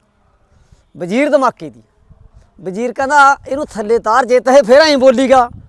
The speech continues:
ਫੇਰ ਤਾਂ ਵਾਕਈ ਸਹੀ ਇਹਦੇ 'ਚ ਕਲ ਹੈ। ਜੇ," ਕਹਿੰਦਾ, "ਉਹੀ ਪਾਲੀ ਦਾ ਪਾਲੀ ਬਣ ਗਿਆ,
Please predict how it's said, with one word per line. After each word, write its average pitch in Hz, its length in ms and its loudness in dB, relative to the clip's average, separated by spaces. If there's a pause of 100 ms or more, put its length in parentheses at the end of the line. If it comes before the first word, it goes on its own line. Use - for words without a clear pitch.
ਫੇਰ 220 100 -8
ਤਾਂ 233 100 -2
ਵਾਕਈ 208 320 -4
ਸਹੀ 202 260 -2
ਇਹਦੇ 202 180 -2
'ਚ 220 60 -6
ਕਲ 190 180 -4
ਹੈ। 147 140 -6 (880)
ਜੇ," 208 180 0
ਕਹਿੰਦਾ, 277 200 -2
"ਉਹੀ 277 160 4
ਪਾਲੀ 262 260 -2
ਦਾ 269 120 0
ਪਾਲੀ 269 240 -4
ਬਣ 262 160 -2
ਗਿਆ, 233 260 2